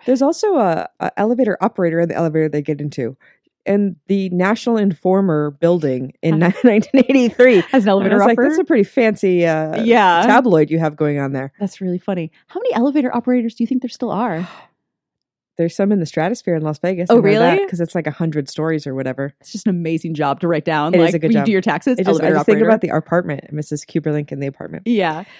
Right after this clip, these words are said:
Speaker 2: Um, so Betty goes back to her house, um, where her, her apartment, rather, where, uh, we meet her super, who is Wallace Shawn. <laughs>
Speaker 1: Aw.
Speaker 2: Um, his name is Earl, and, um, she,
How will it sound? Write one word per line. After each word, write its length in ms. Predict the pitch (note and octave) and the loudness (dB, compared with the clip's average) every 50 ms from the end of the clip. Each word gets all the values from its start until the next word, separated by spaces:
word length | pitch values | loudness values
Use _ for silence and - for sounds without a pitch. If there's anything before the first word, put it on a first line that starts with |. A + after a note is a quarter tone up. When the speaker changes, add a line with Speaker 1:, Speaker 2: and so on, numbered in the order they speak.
| - - - | -14 -4 0
Speaker 2:
Um, 260 | G#3 G3 F#3+ F#3 F#3+ | 2 2 2 2 -2
so 160 | - - C4+ C4 | -2 -2 0 0
Betty 300 | A3+ G3 - B3+ C4+ C#4+ | 2 2 2 2 2 4
goes 180 | B3 C4 B3+ | 4 2 2
back 200 | - A3+ G3 G3 | 2 0 -2 -2
to 80 | - G#3+ | -2 -4
her 100 | A3 G#3 | -4 -4
house, 420 | F#3+ - E3+ C#3+ C#3 G3 - - - | -2 -2 -2 -2 -2 -4 -6 -10 -8
um, 320 | - D#3+ D#3 D3 D3+ D3 D#3+ D3+ | -4 -2 -2 -2 -2 -4 -6 -6
where 160 | - E3+ F3 E3+ | -4 -4 -2 -2
her, 140 | F#3+ F#3+ D3+ | 0 -2 0
her 140 | F#3 F3+ E3+ | 0 0 0
apartment, 360 | D#3 - F3 D3 D3+ D3 D3 | 0 -2 -4 -4 -4 -4 -4
rather, 300 | C#3+ C#3+ C#3 C#3+ C#3 D3+ | -4 -4 -4 -4 -6 -6
where, 320 | D#3+ - D#3 D3+ D3 C#3+ - - | -4 -4 -4 -4 -4 -4 -4 -4
uh, 400 | D#3+ D3+ D3 D3 C#3+ C#3 C#3 C3+ B2+ | -2 -2 -2 -2 -2 -4 -4 -6 -4
we 160 | D#3 E3 E3 | -4 -4 -2
meet 240 | F3 F3+ E3+ E3 - | -2 -2 -2 -4 -6
her 160 | D#3+ - E3+ | -6 -6 -8
super, 560 | - - - A#3+ G#3+ - - G3 F#3 A#3 D4+ C4+ | -8 -4 -4 -4 -4 -2 -2 -2 -2 -2 -2 0
who 100 | - A#3 A3+ | 2 2 2
is 100 | G#3 A3+ | 4 4
Wallace 380 | C4 A#3+ G3+ A3 A3+ A3 - | 6 6 6 4 4 0 -2
Shawn. 480 | - - C4+ A3 A3+ A3 C#4 C4+ D#4+ D4 | -2 0 2 4 6 6 6 6 6 6
<laughs> 20 | |
Speaker 1:
Aw. 1000 | - D4+ - B3 A3+ A3 A3 A3 G#3+ G#3 G#3 G3+ G3+ G3 F#3+ - B3+ B3 C4+ A3+ A3 | 4 4 4 4 4 2 2 2 2 2 2 0 0 2 4 4 6 6 6 6 4
Speaker 2:
Um, 180 | G#3 A3 G#3+ G#3+ - | 4 2 0 0 0
his 180 | A3+ C4+ B3+ | 2 2 2
name 160 | A#3 A#3 G#3+ A3+ | 2 2 2 0
is 120 | B3 - | 0 2
Earl, 400 | G3+ G3 F3 E3+ F3 G3 A3+ - | 2 2 4 4 2 2 0 -2
and, 400 | - F#3 F3+ F3+ F3+ F#3 F#3 - | -2 -2 -2 0 -2 -2 -4 -2
um, 440 | G#3 G3 F3+ F3 E3+ E3+ E3+ F3 F#3 - - - _ _ _ | -2 0 0 0 -2 -4 -6 -6 -8 -12 -16 -20 _ _ _
she, 580 | - - - - B3+ B3 B3 B3 B3 B3 B3 | -16 -8 -2 0 0 2 2 0 0 0 0